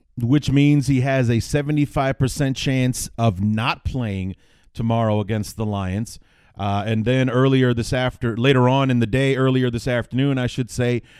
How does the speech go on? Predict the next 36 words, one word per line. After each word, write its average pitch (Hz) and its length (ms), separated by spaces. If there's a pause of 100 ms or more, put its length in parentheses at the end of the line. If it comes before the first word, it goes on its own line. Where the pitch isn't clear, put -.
(180)
the 117 100
Bears 127 400
signed, 123 580
uh, 110 280 (240)
Tyler 135 360
Bray, 120 360
quarterback 120 580
Tyler 131 300
Bray, 120 340
off 127 340
of 117 260
the 113 140
practice 139 500
squad, 107 500 (480)
likely 127 480
to 139 160
serve 131 440
as 120 200
backup 123 520
to 120 60
Chase 117 320
Daniel 123 580
in 123 240
the 131 60
game, 117 500 (360)
uh, 110 240
tomorrow 123 400
morning, 165 460 (300)
and 127 440
released 127 460
Marcus 127 460
Cooper 113 420
in 117 300
the 98 180
process. 127 600
So, 87 500